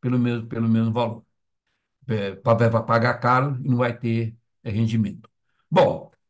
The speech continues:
então a gente entende que essa família, todo mundo entendeu. Eu pego o queijo, jo-, a, a, a, eu faço uma aspersão de fungo por cima e deixo o queijo sozinho, ok?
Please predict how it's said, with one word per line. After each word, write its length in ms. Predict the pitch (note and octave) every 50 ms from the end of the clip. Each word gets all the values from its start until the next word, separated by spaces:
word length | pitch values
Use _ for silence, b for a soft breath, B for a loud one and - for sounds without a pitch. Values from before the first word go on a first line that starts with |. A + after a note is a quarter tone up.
| _ _ -
então 260 | F3+ D3+ D3+ F3+ G#3
a 60 | G#3+
gente 260 | F3 G3+ G#3 - G3 A3+
entende 360 | F#3 - G3+ G3+ G#3 G3+ -
que 80 | -
essa 200 | C4+ - - G3+
família, 720 | - - E3 C3 B2+ D#3+ G#3+ G#3+ F3 B2+ A2+ G2+ - - _ _ -
todo 200 | - F3+ F#3+ G3+
mundo 180 | G3 G3 G3 G3+
entendeu. 440 | G3+ G3 A3 A3 A3 F3+ C#3 A#2+ A2+
Eu 100 | A2+ A#2
pego 280 | C#3 C#3 C#3+ D#3 F#3+
o 80 | G#3 -
queijo, 560 | - A3 G#3+ A3 A3+ G#3+ G3+ A#3 A#3+ A3+ - _ _ _ _ -
jo-, 640 | C#3+ A#2+ C#3 E3 D#3 C#3+ C3+ B2+ C3 B2+ B2 A#2+ -
a, 480 | C#3 B2+ C3 C#3 C#3 - - A#2+ - - -
a, 300 | C#3 C#3+ C#3 C#3 C3+ A#2+
a, 20 | A#2+
eu 120 | B2 B2
faço 260 | - - C3 C3 - C3
uma 100 | D3 E3
aspersão 840 | D3+ - - F#3 F3+ C#3+ - - - D3 C#3+ C3 A2+ G2+ G2+ - - _
de 160 | - C#3 E3 C#3
fungo 540 | - - - F3+ A3 B3 C4 B3+ A#3 E3
por 160 | - C#3+ C3+ -
cima 680 | - - D3 E3 F3+ F#3+ G3 G#3+ A3 G#3 G3+ - _ _ _ _ _ -
e 100 | - B3+
deixo 580 | A3 F#3 F3+ F3 F3+ - - - F#3+ F#3 D3+ - - _ _ -
o 160 | A3+ - -
queijo 560 | - D#3 D3+ D#3 D3+ C#3+ E3 D#3+ C#3+ D#3+ - - _ _
sozinho, 680 | - - E3+ F3 E3+ - - B2+ A#2 G#2+ G2 G2 - - _ -
ok? 560 | B2 A#2 - D#3+ G3 G3+ E3+ A#2+ - - -